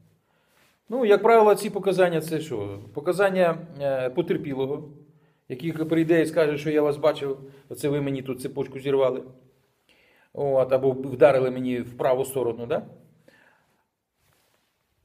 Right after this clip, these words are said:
В показаннях свідків. Тобто ті люди, які стояли рядом, або, е, знаходились десь на балконах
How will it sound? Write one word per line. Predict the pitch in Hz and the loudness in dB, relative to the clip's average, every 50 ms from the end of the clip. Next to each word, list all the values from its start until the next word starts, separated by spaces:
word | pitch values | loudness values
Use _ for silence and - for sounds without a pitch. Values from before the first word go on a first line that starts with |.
| - | -20
В | _ - - - - | _ -20 -20 -20 -14
показаннях | - - 202 202 240 240 320 349 349 339 | -4 -2 0 2 2 2 2 2 2 0
свідків. | - 339 302 - - - 101 - - - - _ _ _ _ _ | 0 0 0 0 -2 -6 -10 -12 -14 -18 -20 _ _ _ _ _
Тобто | - 165 160 160 190 | -8 -8 -4 -4 -4
ті | 180 - - 214 | -6 -4 -6 -4
люди, | 190 185 233 247 285 | -2 -2 0 0 0
які | 262 208 156 196 196 185 175 165 | 0 0 -2 -2 0 2 2 2
стояли | 170 170 175 170 175 170 165 156 156 | 2 0 0 4 4 6 6 6 6
рядом, | 160 175 196 208 220 220 226 - - - - - - | 6 6 6 4 2 -2 -4 -12 -16 -20 -20 -20 -8
або, | - 143 139 139 135 135 135 151 156 151 147 139 135 127 110 120 127 | 0 2 4 4 4 2 0 0 0 2 2 2 2 0 -2 -2 0
е, | 127 123 120 117 117 117 113 | 2 4 4 4 2 0 -2
знаходились | 110 143 139 - - 123 139 139 127 123 | -4 -8 -8 -6 -6 -6 -4 -6 -6 -4
десь | 131 131 131 131 | -4 -6 -6 -4
на | 135 131 | -6 -2
балконах | 123 135 127 117 135 131 139 165 170 | 0 0 -2 -2 -4 -8 -6 -6 -8